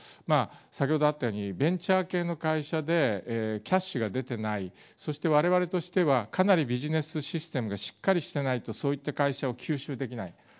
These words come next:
で、これ、ボツですね。あの、もうちょっと我々が、あの、ケーパビリティが上がってくれば、えー、大丈夫なんです。もう一つは、これ、あの、業種の、あの、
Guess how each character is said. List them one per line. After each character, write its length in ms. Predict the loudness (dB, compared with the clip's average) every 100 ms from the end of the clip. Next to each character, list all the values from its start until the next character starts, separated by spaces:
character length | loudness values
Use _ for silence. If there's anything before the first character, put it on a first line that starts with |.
| _
で、 100 | 0
こ 80 | 2
れ、 180 | 2 2
ボ 140 | 0
ツ 160 | -2 -6
で 80 | -14
す 120 | -12
ね。 200 | -12 -12 -18 -20 _
あ 100 | -6
の、 220 | -4 -6 -10 _
も 140 | 4 4
う 40 |
ち 80 | 2
ょ 20 |
っ 20 |
と 120 | 2 2
我 160 | 4
々 180 | 2 2
が、 320 | 2 2 0
あ 60 | -4
の、 140 | -4
ケ 140 | -4 -2
ー 20 |
パ 100 | 0
ビ 100 | 0
リ 120 | -4
テ 0 |
ィ 20 |
が 100 | -4
上 60 | -4
が 60 |
っ 100 | -6
て 80 | -4
く 60 | -4
れ 80 | -4
ば、 200 | -8 -14 _ _ _
え 160 | -8 -6
ー、 20 |
大 140 | -4 -4
丈 80 | -6
夫 80 |
な 80 | -12
ん 40 | -18
で 60 |
す。 120 | -12
も 180 | -2 0
う 40 | 0
一 200 | -2 -4
つ 160 | 2
は、 300 | 4 4 2 -6 -18 -8
こ 80 | 2
れ、 80 | 4
あ 100 | 4
の、 240 | 2 0
業 240 | 4 4 4
種 180 | 2 2
の、 220 | 4 4
あ 40 |
の、 340 | 4 2 0